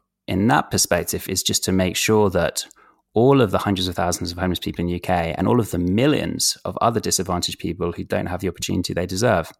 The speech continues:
they all have that glimmer of hope. It's a little spark, it's a little ember, and our job is just to blow that gently and blow it into life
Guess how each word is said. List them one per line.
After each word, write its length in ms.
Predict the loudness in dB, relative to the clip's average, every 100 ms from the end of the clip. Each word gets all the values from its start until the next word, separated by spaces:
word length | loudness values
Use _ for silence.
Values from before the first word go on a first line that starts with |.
| _ _ _ _ _ _ _ -20 -20 -2
they 120 | 0 0
all 340 | 2 2 2
have 320 | 2 0 2
that 200 | -2 -4
glimmer 280 | -4 -2 -4
of 100 | -2
hope. 280 | -2 -2 -4 -8 -10 -20 -16 -8
It's 140 | -4
a 40 |
little 180 | -2 -2
spark, 520 | -2 0 2 2 0
it's 160 | -2 -2
a 20 |
little 200 | -2 -6 -2
ember, 340 | 0 2 0 -6 -20 -20 -20 _ -2
and 140 | 0 2
our 180 | 2
job 260 | 2 0 0
is 120 | -2
just 240 | -2 -2 -4
to 100 | -8 _ _ _ _
blow 460 | -2 0 0 0 -6 -12 -20 _ _ _ _ _
that 220 | -6 -4 -6 _ _ _ -4
gently 440 | -2 0 0 0
and 160 | 0 -2
blow 320 | 0 2 2
it 80 | 0
into 220 | -4 -2
life 380 | -2 -4 -8